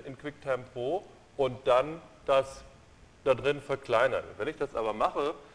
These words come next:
verwendet QuickTime, Quatsch, nicht QuickTime Pro, Entschuldigung, Final Cut Pro,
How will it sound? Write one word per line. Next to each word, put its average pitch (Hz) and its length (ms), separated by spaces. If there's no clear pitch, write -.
verwendet 139 440
QuickTime, 135 360
Quatsch, - 200
nicht 110 120
QuickTime 107 280
Pro, 107 80
Entschuldigung, 104 320
Final 131 240
Cut 117 240
Pro, 131 240